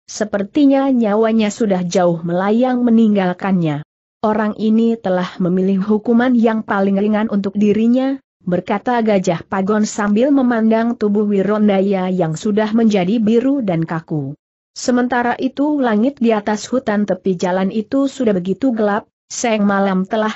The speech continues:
menyelimuti suasana sekitarnya. Terlihat Gajah Pagon matanya menyapu sekeliling dan berhenti ketika melihat seonggok tubuh yang masih berbaring. Tubuh Ki Sukasrana.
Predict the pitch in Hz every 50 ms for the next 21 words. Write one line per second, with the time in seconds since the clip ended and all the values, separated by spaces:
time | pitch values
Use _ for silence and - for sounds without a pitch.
0 | - 214 214 220 214 202 196 196 190 196 226 254 - _ 214 202 208 - - 240
1 | 214 196 202 - - 185 190 190 170 160 - - 196 - 185 175 - 196 196 202
2 | 196 175 156 147 151 - - _ _ _ _ _ _ _ 240 233 247 247 240 240
3 | 277 294 285 285 196 190 180 175 165 175 151 - - _ 208 202 214 220 214 226
4 | 226 220 226 247 240 233 196 180 185 190 196 226 247 233 214 208 202 185 185 -
5 | 247 269 - 226 - 214 196 196 202 208 233 247 254 233 208 190 180 185 180 175
6 | 185 202 208 214 208 - 170 - 262 247 214 208 - 247 233 233 226 220 214 214
7 | 208 202 196 - - - - - - 196 202 185 185 180 - _ 285 262 240 269
8 | 262 254 220 208 185 180 180 175 180 202 - - 185 180 175 175 175 185 190 196
9 | 175 160 151 147 147 151 - _ _ _ _ _ _ _ _ - 190 196 240 277
10 | 277 - 269 262 262 - - 240 - 180 165 - - 233 233 214 185 160 143 139
11 | 143